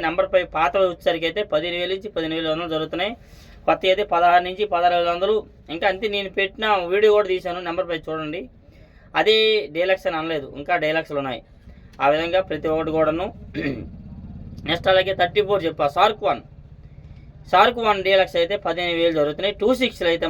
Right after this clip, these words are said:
మాత్రం మీడియం బెస్ట్లు పదిహేను వేల నుంచి పదిహేను వేల ఐదు వందలు, పదహారు వేలు లోపు జరుగుతుందండి. బెస్ట్లు అయితే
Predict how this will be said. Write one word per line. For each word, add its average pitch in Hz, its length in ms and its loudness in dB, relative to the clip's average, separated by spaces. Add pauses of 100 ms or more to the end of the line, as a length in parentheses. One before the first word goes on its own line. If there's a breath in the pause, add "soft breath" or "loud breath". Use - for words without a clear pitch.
మాత్రం 185 260 0 (840 loud breath)
మీడియం 165 340 4
బెస్ట్లు 156 320 -2
పదిహేను 165 340 2
వేల 170 220 2
నుంచి 165 260 -2 (760)
పదిహేను 165 260 4
వేల 160 100 0
ఐదు 156 80 2
వందలు, 170 260 2 (200)
పదహారు 151 260 4
వేలు 165 160 4
లోపు 143 160 0
జరుగుతుందండి. 139 460 0 (100)
బెస్ట్లు 147 320 0
అయితే 180 140 0